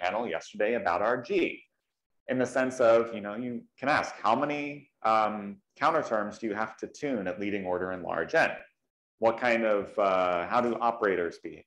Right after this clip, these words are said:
you know, how do these operators behave? And the nice thing about large N is that it really truncates the problem, at least at leading order, you only have to worry about so many counter terms, so many operators.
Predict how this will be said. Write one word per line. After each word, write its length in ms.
you 60
know, 80
how 140
do 80
these 180
operators 540
behave? 320
And 100
the 40
nice 260
thing 140
about 280
large 220
N 300
is 200
that 140
it 100
really 200
truncates 520
the 60
problem, 720
at 160
least 380
at 180
leading 300
order, 480
you 80
only 220
have 160
to 80
worry 240
about 320
so 160
many 180
counter 420
terms, 400
so 160
many 200
operators. 800